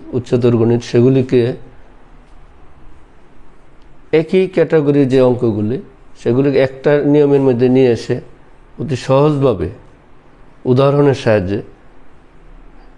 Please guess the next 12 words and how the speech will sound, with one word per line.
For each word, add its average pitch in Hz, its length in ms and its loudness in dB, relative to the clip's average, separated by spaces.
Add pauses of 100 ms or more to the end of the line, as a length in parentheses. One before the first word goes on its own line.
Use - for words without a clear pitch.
তোমাদের 120 280 2
সামনে 117 320 -2 (200)
উপস্থাপন 120 540 -4
করব, 98 200 -4
যাতে 110 260 -4
সহজেই 123 460 2
তোমরা 110 360 -2 (460)
সেটাকে 113 420 -4
স্মৃতিতে 113 480 -4
ধরে 95 240 -2
রাখতে - 300 -8
পারো। 90 160 -14